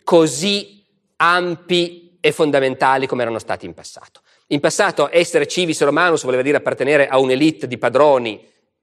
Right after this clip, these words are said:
che comandavano agli indigeni. Adesso che tutti sono cittadini e che l'imperatore si è trasformato in un despota che può fare tutto quello che vuole,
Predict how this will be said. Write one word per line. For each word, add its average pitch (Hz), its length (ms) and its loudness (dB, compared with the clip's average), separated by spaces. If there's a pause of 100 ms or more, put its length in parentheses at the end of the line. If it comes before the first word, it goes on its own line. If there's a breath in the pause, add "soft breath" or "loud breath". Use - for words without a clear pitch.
(140)
che 131 180 -2
comandavano 123 760 0
agli 120 200 -4
indigeni. 113 680 -6 (520 soft breath)
Adesso 170 380 2
che 156 160 -4
tutti 233 400 -2
sono 180 240 2
cittadini 117 840 -8
e 147 120 -4
che 170 100 2
l'imperatore 170 600 2
si 175 80 -4
è - 40 -8
trasformato 143 520 -4
in 143 60 0
un 131 120 -2
despota 143 500 -2
che - 100 -10
può 110 120 -10
fare 135 220 0
tutto 143 280 -4
quello 123 240 0
che 120 100 -8
vuole, 107 500 -4